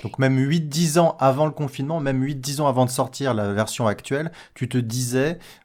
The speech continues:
euh, « C'est indispensable dans mon métier. Je sais qu'à un moment, il faut que je m'y, je,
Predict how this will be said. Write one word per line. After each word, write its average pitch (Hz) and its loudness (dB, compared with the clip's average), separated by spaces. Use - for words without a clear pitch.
euh, « 104 -2
C'est - -4
indispensable 143 2
dans 117 2
mon 113 0
métier. 127 -2
Je 113 -6
sais 135 -4
qu'à 123 -2
un 113 0
moment, 127 4
il 139 4
faut 127 0
que 110 -4
je 104 -6
m'y, 107 -2
je, 98 -10